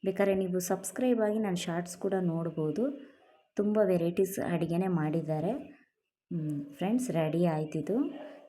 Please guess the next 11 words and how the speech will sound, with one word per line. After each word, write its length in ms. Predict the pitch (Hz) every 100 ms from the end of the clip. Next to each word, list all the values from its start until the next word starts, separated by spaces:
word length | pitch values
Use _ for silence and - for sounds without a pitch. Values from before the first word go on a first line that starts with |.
| -
ಈ 100 | 180
ವಿಡಿಯೋ 380 | 170 190 214 226
ನಿಮ್ಗೆ 200 | 214 202
ಇಷ್ಟ 200 | 196 208
ಆದರೆ 260 | 196 202
ಲೈಕ್ 380 | 196 170 175 175
ಮಾಡಿ, 240 | 180 180
ಶೇರ್ 340 | 180 - 165 165
ಮಾಡಿ, 260 | 175 175
ಕಾಮೆಂಟ್ಸ್ 480 | 180 165 170 180 175
ಮಾಡಿ. 200 | 175 170